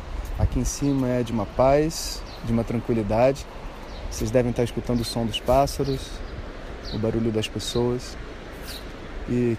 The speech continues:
que essa energia possa ser transferida a cada um de vocês e que vocês tenham um ótimo dia também quando acordarem, que provavelmente agora vocês vão estar dormindo. Um abraço a todos e lembre-se que um conhecimento precioso como esse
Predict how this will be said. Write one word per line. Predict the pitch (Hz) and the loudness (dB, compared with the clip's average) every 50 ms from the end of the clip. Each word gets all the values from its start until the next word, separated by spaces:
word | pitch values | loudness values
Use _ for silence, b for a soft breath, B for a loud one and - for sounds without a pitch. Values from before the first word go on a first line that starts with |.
| - - | 0 2
que | 131 | 4
essa | 123 127 123 - | 4 4 4 2
energia | 131 127 123 113 110 113 127 131 | 2 2 2 2 4 4 4 2
possa | - - 123 123 - - | 4 4 2 2 2 0
ser | 120 - 131 | -2 0 2
transferida | - - - - - - - - 127 120 - | 6 6 6 6 8 8 8 10 10 10 10
a | |
cada | - 143 135 127 | 10 10 8 8
um | 131 131 131 | 6 6 6
de | 123 120 | 8 6
vocês | 117 113 - - - 131 139 139 139 135 | 6 4 2 4 4 6 6 6 6 4
e | 131 | 4
que | - | 4
vocês | - - - - - | 6 6 6 6 6
tenham | 135 131 131 | 4 4 4
um | 127 120 117 127 | 4 4 4 2
ótimo | 139 139 - - 143 139 | 2 2 2 2 2 2
dia | 120 113 113 120 113 | 4 4 2 2 2
também | - 127 120 110 113 113 117 - - - - - - - - | 4 4 4 6 8 8 8 8 8 8 8 6 4 4 4
quando | - 139 143 143 | 6 6 6 6
acordarem, | 151 - 156 151 139 123 110 104 95 92 101 | 6 6 4 4 4 4 2 2 2 2 2
que | - | 2
provavelmente | - - 120 117 113 117 113 120 127 120 - 131 | 4 4 4 4 4 4 4 4 4 6 6 4
agora | 110 110 110 113 120 | 4 6 4 4 4
vocês | 120 120 117 - 117 117 120 - - - - - | 4 2 0 2 2 0 0 -2 -6 -10 -8 -2
vão | 117 117 117 | 0 2 2
estar | 110 113 | 4 4
dormindo. | 113 113 - - 113 101 95 98 - - - - - - - - - - - - - - - - - - - - - - - - - - - - - - - - - - - - - - | 6 6 6 6 6 4 2 2 2 0 -2 0 0 0 0 -2 -4 -4 -4 -6 -4 -4 -6 -4 -4 -4 -4 -4 -4 -6 -4 -4 0 4 6 8 6 6 4 2 4 6 6 6 6 6
Um | |
abraço | 120 120 127 135 135 - - 113 | 4 6 6 6 6 6 2 0
a | |
todos | - - 135 147 160 160 165 170 - - - - - - - - - - - - - - - - - - - - - - - - - | 2 6 6 8 8 6 4 2 0 0 0 0 -2 -4 -4 -4 -4 -4 -4 -4 -6 -6 -6 -8 -10 -10 -10 -10 -8 -6 -6 -2 2
e | 117 | 4
lembre-se | 123 139 160 170 165 160 147 - | 4 6 6 4 2 0 -2 -2
que | - 156 | 0 0
um | 143 | 2
conhecimento | 139 - 139 139 139 - - 127 127 135 135 - | 2 4 2 4 2 2 4 4 4 2 2 2
precioso | - 127 123 - - 131 131 123 - | 0 0 0 2 2 2 2 2 2
como | - 123 120 120 | 2 2 4 4
esse | 139 156 160 - - - | 4 4 2 2 -2 -4